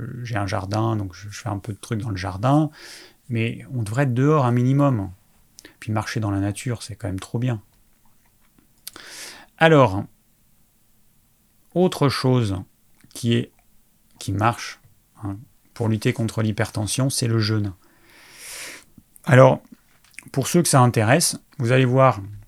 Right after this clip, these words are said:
la chaîne de Éric Gandon, G A N D O N, et, euh, il y a plein de témoignages de personnes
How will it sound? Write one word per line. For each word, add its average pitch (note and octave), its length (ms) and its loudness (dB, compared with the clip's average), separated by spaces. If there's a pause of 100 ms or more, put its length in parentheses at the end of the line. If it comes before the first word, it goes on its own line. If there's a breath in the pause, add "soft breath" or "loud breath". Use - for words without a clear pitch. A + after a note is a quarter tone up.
(1040)
la A#2 160 2
chaîne A#2+ 500 0
de A#2 340 -4
Éric C3+ 360 0
Gandon, A#2 520 2 (200)
G B2+ 400 0
A A#2+ 340 0
N B2 360 0
D G#2+ 160 0
O G#2 120 0
N, F3 260 0 (840 loud breath)
et, C3 400 2 (100)
euh, C3 100 -4
il A#2 60 0
y A#2 60 4
a A#2 80 4
plein E3+ 160 0
de E3 80 0
témoignages B2+ 500 2
de A2+ 80 -2
personnes A#2+ 640 0